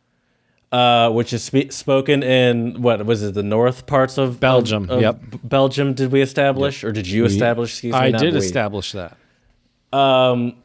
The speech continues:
Speaker 1: alsof er een engeltje, no, en, en, en, engel-, engel-, engeltje over je tongpist.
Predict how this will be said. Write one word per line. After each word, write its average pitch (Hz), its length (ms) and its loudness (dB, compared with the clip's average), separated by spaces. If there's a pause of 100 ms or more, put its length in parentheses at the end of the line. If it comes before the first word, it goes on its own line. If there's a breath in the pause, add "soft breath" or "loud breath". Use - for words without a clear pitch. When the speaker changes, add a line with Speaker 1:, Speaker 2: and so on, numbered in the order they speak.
Speaker 1:
alsof 135 720 0
er 147 400 2
een 160 680 0 (800)
engeltje, 165 880 0 (480 loud breath)
no, 104 280 -2 (1300 soft breath)
en, 170 360 -2
en, 160 260 0
en, 151 160 0 (420)
engel-, 165 460 0 (260)
engel-, 139 480 0
engeltje 165 720 0 (680 loud breath)
over 160 460 0
je 147 440 0 (300)
tongpist. 143 760 -6